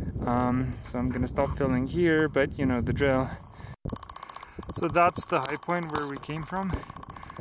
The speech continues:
Um, that is Forclaz at two thousand eight hundred fifty meters.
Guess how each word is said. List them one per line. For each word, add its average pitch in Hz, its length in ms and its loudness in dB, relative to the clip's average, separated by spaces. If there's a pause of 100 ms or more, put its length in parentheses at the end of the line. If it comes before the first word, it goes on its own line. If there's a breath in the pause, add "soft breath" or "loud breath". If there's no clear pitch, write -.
(280 loud breath)
Um, 127 240 -6
that 135 180 -4
is 143 200 -2
Forclaz 139 720 -6 (920 loud breath)
at 120 100 -10 (180)
two 147 140 -4
thousand 139 380 -6
eight 131 140 -8
hundred 135 360 -6 (220)
fifty - 240 -12
meters. 185 500 -6